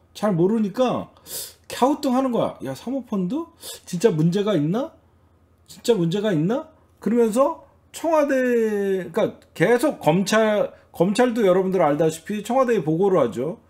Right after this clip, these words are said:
그리고 딴 라인도 보고를 하-, 민정 라인도 보고를 하죠. 그러니까 청와대에서는 늘 여러 가지의 보고를 받는 거예요. 검찰에서는 엄청난 조국이 문제가 있다.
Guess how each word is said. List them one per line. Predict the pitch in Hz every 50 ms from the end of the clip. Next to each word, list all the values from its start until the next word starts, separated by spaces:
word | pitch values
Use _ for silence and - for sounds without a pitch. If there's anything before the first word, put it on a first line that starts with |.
| _ _ _ _ _ -
그리고 | 175 170 175 175 233 262 269 202 - - _ _ _ -
딴 | 269 277 285 269 247
라인도 | 160 139 151 160 170 190 208 196 202 165
보고를 | - 135 131 135 151 147 139 135
하-, | 117
민정 | 123 165 196 202 220 202 202
라인도 | 180 165 160 151 156 123
보고를 | 127 123 123 131 131 117
하죠. | 101 90 151 180 - - _ _ _ _ _ _
그러니까 | - 220 208 -
청와대에서는 | 247 285 294 285 277 269 240 202 214 226 233 190 151
늘 | 156 202 240 233 160 113 - - - _ - - - - - _ _ _ - - - -
여러 | 151 190 240 277
가지의 | 285 294 277 233 254 240 214 190 135
보고를 | 135 139 135 147 151 147 135
받는 | - 87 87 92 95 98 95
거예요. | 85 87 85 82 80 - _ _ _ _ _ _ -
검찰에서는 | - 139 156 175 175 - 190 185 180 175 165 185 190 190
엄청난 | 180 127 127 151 196 202 - 240 262 269 277 277 269 240
조국이 | 165 - 139 143 143 156 151 151 147
문제가 | 120 113 110 110 123 110 110
있다. | 104 95 - - 95 90 -